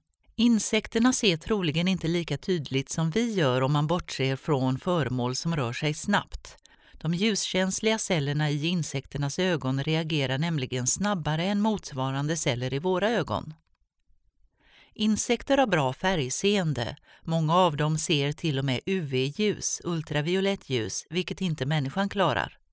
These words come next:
Kronbladen hos vissa blommor har mönster som bara uppfattas av den som ser ultraviolett ljus.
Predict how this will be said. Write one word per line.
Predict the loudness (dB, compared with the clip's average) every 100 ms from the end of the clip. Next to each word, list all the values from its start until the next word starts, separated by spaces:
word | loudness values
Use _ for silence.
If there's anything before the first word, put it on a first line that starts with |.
| _ _ _ -20 _
Kronbladen | 0 2 2 2 4 4 4 0
hos | -2 -2
vissa | -4 0 0
blommor | 2 2 2 2
har | 2
mönster | 2 2 0 -2 -2 -2
som | 0 0
bara | 2
uppfattas | 2 0 -4 -4 -2 -4
av | -2
den | 0 0
som | -2 -2
ser | -2 0 0 2
ultraviolett | 0 0 -4 -4 -4 -4 -6 -2
ljus. | -2 -2 -6 -8